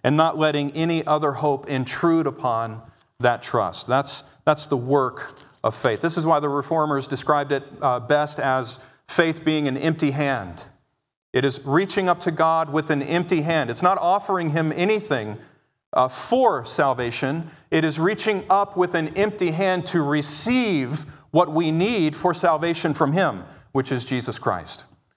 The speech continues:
You can't take hold of Jesus Christ when you're holding on to some other hope. You've got to let go of whatever it is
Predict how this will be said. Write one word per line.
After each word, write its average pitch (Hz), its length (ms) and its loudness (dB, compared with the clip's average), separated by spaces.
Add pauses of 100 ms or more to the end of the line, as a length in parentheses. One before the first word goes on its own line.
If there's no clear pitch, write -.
(360)
You 117 120 -4
can't 170 240 0
take 175 180 0
hold 165 180 2
of 135 80 -4
Jesus 143 340 -4
Christ 127 340 0
when 127 80 -4
you're 117 100 -4
holding 127 280 0
on 117 140 0
to 113 60 -10
some 117 360 -2
other 113 200 0
hope. 120 380 -2
You've 110 140 -8
got 123 140 4
to 127 60 -2
let 127 260 -2
go 135 180 2
of 113 140 -4
whatever 131 340 0
it 143 80 0
is 117 480 -6